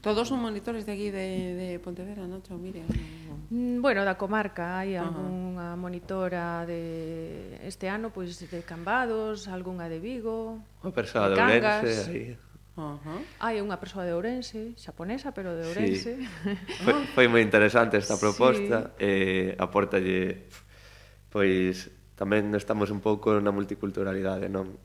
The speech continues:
Speaker 3: Eh, que, que as persoas achéganse á realidade dende diferentes, de, de, de diferentes visións, non? E penso que
Speaker 1: Ujú.
Speaker 3: isto aporta moita mocidade.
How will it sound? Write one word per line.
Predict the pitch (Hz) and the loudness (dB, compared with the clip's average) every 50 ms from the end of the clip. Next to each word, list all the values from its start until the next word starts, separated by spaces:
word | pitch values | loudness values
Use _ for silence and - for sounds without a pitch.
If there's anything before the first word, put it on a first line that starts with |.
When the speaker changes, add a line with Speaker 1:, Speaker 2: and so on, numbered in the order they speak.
| - | -6
Speaker 3:
Eh, | 95 95 95 90 90 90 87 90 90 90 90 - | -4 -2 -2 -2 -2 -4 -4 -6 -8 -10 -10 -8
que, | - 92 90 87 87 92 90 90 | -6 -4 -4 -4 -4 -6 -8 -8
que | - - 95 | -6 -6 -6
as | - | -4
persoas | - 95 90 - 98 98 98 98 95 - - - | -4 -4 0 4 4 6 6 4 2 -2 -6 -2
achéganse | - 101 - - 101 95 95 90 - 101 95 | -2 -2 0 0 0 0 0 0 0 0 0
á | 92 | 0
realidade | 92 92 92 92 92 90 98 98 98 95 98 98 98 98 - - - - - | 0 0 0 -2 0 2 2 2 4 2 2 0 0 -2 -6 -18 -20 -14 -8
dende | - 92 90 90 92 | -6 -4 -4 -2 -4
diferentes, | 90 87 - 95 95 92 90 - 98 98 92 92 92 92 95 - - - - - - | -4 -4 -4 -4 -4 -4 -4 -6 -6 -6 -4 -6 -6 -8 -10 -14 -20 -20 -20 -20 -10
de, | - 104 92 | -6 -6 -6
de, | - - - - 98 - - 92 95 120 | -6 -8 -14 -14 -10 -8 -8 -8 -6 -4
de | - 90 92 90 | -2 -2 -2 -2
diferentes | 90 - - 104 90 92 90 87 - - 95 92 101 95 - 151 143 - - - - - - - - - | -6 -6 -6 -2 -2 -2 -4 -4 -6 -6 -6 -4 -4 -6 -6 -8 -8 -10 -14 -20 -20 -20 -20 -20 -2 -2
visións, | 98 92 - 104 95 87 90 - 95 92 | -2 0 2 2 2 2 0 -4 -6 -2
non? | 95 101 110 113 | -2 -2 -2 -2
E | 98 - | -6 -4
penso | - - 165 170 - 165 | -4 -4 -2 -2 -4 -2
que | 170 92 | 0 0
Speaker 1:
Ujú. | 95 262 | 0 0
Speaker 3:
isto | 262 | -2
aporta | 101 - - 101 95 - 101 | -6 -6 -6 -8 -6 -4 -6
moita | 95 92 92 92 - 95 | -6 -6 -8 -8 -10 -10
mocidade. | 92 92 90 - - 143 - - - | -10 -10 -8 -8 -8 -6 -6 -8 -10